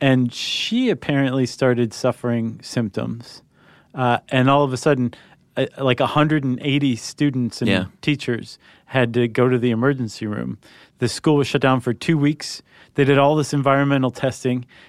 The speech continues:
Speaker 1: couldn't find anything.
Speaker 2: Yeah.
Speaker 1: And finally traced it back to,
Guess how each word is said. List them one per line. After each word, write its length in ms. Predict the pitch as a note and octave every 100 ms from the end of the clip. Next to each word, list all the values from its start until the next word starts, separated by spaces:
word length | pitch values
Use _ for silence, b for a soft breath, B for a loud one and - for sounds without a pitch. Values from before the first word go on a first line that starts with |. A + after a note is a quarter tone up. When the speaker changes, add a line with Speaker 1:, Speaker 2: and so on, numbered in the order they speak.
| B
Speaker 1:
couldn't 260 | - F3 D3+
find 300 | D#3 C#3+ B2
anything. 640 | C#3+ D3 - - - B2 -
Speaker 2:
Yeah. 240 | - F#2 F2+
Speaker 1:
And 140 | C#3 B2+
finally 580 | D#3 D#3 D#3 C#3+ C3 B2 _ -
traced 420 | - D#3 C#3+ D3+
it 140 | B2
back 260 | C3+ C#3 -
to, 380 | - B2 A#2